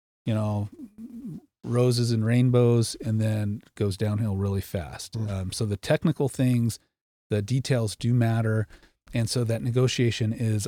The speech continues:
Speaker 1: I would say, the first part of that last, um,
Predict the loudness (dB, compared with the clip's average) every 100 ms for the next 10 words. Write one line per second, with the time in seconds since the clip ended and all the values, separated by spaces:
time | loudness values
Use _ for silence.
0 | -2 -2 0 -2 -4 -6 -2 0 0 -4
1 | -2 2 2 0 -2 -4 -4 -4 -2 -4
2 | -6 -10 -18 _ _ _ _ -6 -4 -2
3 | -4 -4 -6